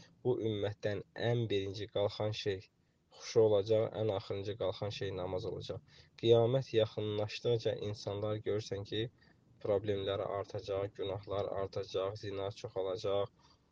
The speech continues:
sadiqlər <clears throat> yalançı kimi, yalançılar sadiq kimi, elə düz danışan kimi qələmə veriləcək. Yəni, qiyamətin ə-,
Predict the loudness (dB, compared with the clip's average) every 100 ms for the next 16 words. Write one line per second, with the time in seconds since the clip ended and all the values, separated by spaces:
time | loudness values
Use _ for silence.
0 | _ -16 -10 0 2 2 0 2 2 2
1 | -4 -16 _ _ _ 2 4 2 2 0
2 | 0 -8 0 4 6 4 0 -6 -6 -2
3 | 0 0 0 -2 -2 -2 -2 -4 -4 -4
4 | -6 -6 -4 -6 _ -20 -20 _ -8 -6
5 | -6 -8 0 0 2 -2 -4 -4 -6 -6
6 | -6 _ _ _ _ _ _ _ -20 0
7 | 4 6 4 4 2 2 0 0 2 0
8 | 0 -12 -18 -20 -2 2 2 6 6 6
9 | 2 0 0 0